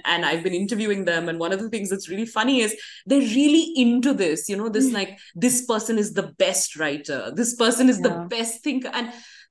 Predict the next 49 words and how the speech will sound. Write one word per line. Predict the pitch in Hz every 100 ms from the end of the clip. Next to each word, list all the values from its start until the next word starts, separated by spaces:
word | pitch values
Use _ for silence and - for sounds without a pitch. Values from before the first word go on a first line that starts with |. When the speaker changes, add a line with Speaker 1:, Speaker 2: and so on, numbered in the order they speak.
| _ -
Speaker 1:
you | 277
know, | 330 311
we | 311
all | 302 349 370
know | 330
we're | 269
all | 262 339
such | 349 349 -
complex, | 233 208 226 247 240 247 180
different | 180 226 269 262
human | 247 233 240 226
beings. | 277 311 226 190
What | 208
is | 269 240 160
best | 170 294 -
is | 254 190
very | 208 370 220
different | 254 254 311 311 302
to | 262 262
each | 269
one | 196 247
of | 403
us. | - - - - - - - -
Why | 175 196
Speaker 2:
Mm. | 277
Speaker 1:
should | 302 262
we | 285
impose | 254 233 196 196 226 214 190
this | 202 214 -
sort | 202 202
of | 214 175
Olympics | 170 170 180 185 220 214 -
of | 208
status | 208 - 185 175 190 196 208
and | 202
bestness | - 147 - - 202 202
on | 208 -
anyone? | 156 233 202 - - - - - - -
And | 175
I |
don't, | 202 190 208 262 254
I'm | - 202
really | 190 247 330
not | 277 269
interested | 185 185 226 240
in | 240 226
the | 226
zero-sum | 175 170 175 185 190 214 190 190
game | 175 165 170 165 160